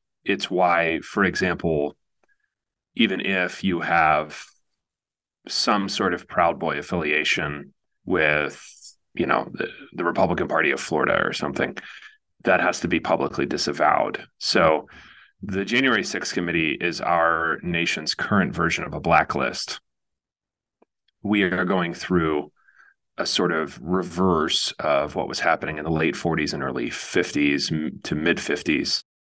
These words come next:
McCarthy dies in nineteen fifty-seven. And in that time, the right was ascendant ideologically in the United States. And In God We Trust on the coinage was part of that, and, and lots of things were part of that.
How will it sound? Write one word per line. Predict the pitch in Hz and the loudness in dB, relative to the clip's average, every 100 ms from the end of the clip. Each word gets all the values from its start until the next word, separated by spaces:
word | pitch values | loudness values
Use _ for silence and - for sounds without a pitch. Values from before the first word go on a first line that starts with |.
| _ _ - | _ _ -4
McCarthy | - 85 85 | 0 0 0
dies | 76 73 69 - | 2 4 4 0
in | 67 65 67 - _ _ | -2 -4 -6 -16 _ _
nineteen | 92 80 76 87 | -4 -2 -2 -4
fifty-seven. | - - - 87 80 76 71 - _ _ _ _ _ _ _ _ _ _ _ _ | -6 -4 0 2 2 0 -4 -10 _ _ _ _ _ _ _ _ _ _ _ _
And | - 92 87 | -2 0 2
in | 95 | 0
that | 90 - | 0 -2
time, | - 113 95 87 85 80 - _ | 0 2 2 2 0 -4 -12 _
the | 92 92 | -8 -4
right | 87 92 92 82 - | 0 4 4 2 -2
was | 82 73 71 | -4 -2 -4
ascendant | - - - 95 90 73 71 - - | -4 -2 2 2 2 -4 -6 -12 -10
ideologically | 82 82 80 78 69 73 76 | -2 2 4 4 2 -2 -4
in | |
the | 73 | -2
United | 73 64 | -2 -2
States. | - 80 67 - | 0 2 0 0
And | 71 - - _ _ _ _ _ _ - | -6 -6 -12 _ _ _ _ _ _ -6
In | 92 | -2
God | 87 85 | 2 0
We | 76 | 0
Trust | 73 - 110 101 - - - - | -2 2 4 4 -2 -4 -12 -8
on | 71 65 | -6 -6
the | |
coinage | - - 113 104 92 80 | -4 0 2 4 2 -2
was | - | -6
part | - 87 | 0 0
of | 82 80 | 0 2
that, | 78 76 | 4 4
and, | 67 53 - | 0 -6 -6
and | 82 | -2
lots | 85 85 85 | 4 6 4
of | 85 | -2
things | 85 76 | -4 -6
were | - | -4
part | - 67 | -2 0
of | - | 2
that. | - - | 2 0